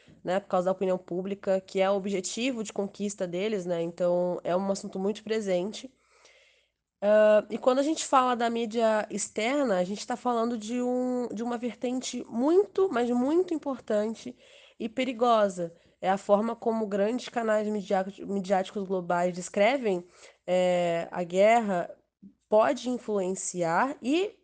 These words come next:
influencia, né, é, na política do país, por exemplo. Então, essa mídia, ela acaba manipulando através da narrativa, é, ela oculta fatos da história,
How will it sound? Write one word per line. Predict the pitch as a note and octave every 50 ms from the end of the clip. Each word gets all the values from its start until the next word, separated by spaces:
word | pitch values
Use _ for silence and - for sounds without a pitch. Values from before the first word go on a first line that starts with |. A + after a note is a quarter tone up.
| _ _ _
influencia, | G#3+ C4 E4+ G#4+ G#4 - E4+ D4+ C4+ B3 A3+ G#3+ - - - F#3+ G3+ B3+ D#4+ D4+
né, | A#3 G#3+ G#3+ A3+ - - _ - - _ _ _ _ - -
é, | F#3 F#3+ G3 G3 G3 G3 G3 F#3+ F#3+ F#3+
na | G3+ G#3+ G#3
política | - B3+ A#3+ A3 A3+ - -
do | A#3 C4 C4
país, | - D#4 E4 D4 B3 B3 -
por | - - G#3+ G3
exemplo. | G3+ G3 F3 F3 E3 E3+ E3+ - E3+ E3+ - _ _ _ _ _ _ _ _ _ - -
Então, | G3 G3 G3+ G3+
essa | G3+ G#3 - C#4 B3+
mídia, | B3 A#3 A#3+ C4 B3+ C#4+
ela | B3+ B3
acaba | B3 - A3 G#3 A3
manipulando | A3+ A#3 A#3 A#3+ - - C#4+ C#4+ B3+ A3+ B3 C#4+ C#4+
através | C4 B3 A3+ G#3 G#3 G#3 G#3
da | G#3 G#3
narrativa, | G3 G3+ G3+ G3+ F#3+ - - - A3 A#3 C4 C4 A#3 A3+ G#3 F3+ F3+ - - - - _ _ _
é, | F#3+ F#3+ F#3+ F#3+ F#3+ F#3+ F#3 -
ela | - F#3 F#3+ F#3+
oculta | G#3+ A#3 A3+ - - C#4 C4+ D4 E4 E4 - C#4 B3
fatos | - - A#3 G#3+ G#3+ G#3
da | F#3+ G3 F#3+
história, | F#3+ - - - F#3+ F3+ G3 A3 G#3+ G#3 G3+ G3